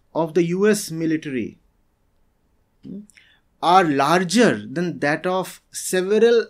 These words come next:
other nations combined. I'm not talking of the emissions of the militaries of the other nations. I'm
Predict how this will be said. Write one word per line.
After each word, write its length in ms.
other 300
nations 480
combined. 560
I'm 160
not 220
talking 340
of 280
the 320
emissions 580
of 300
the 60
militaries 840
of 420
the 160
other 260
nations. 640
I'm 240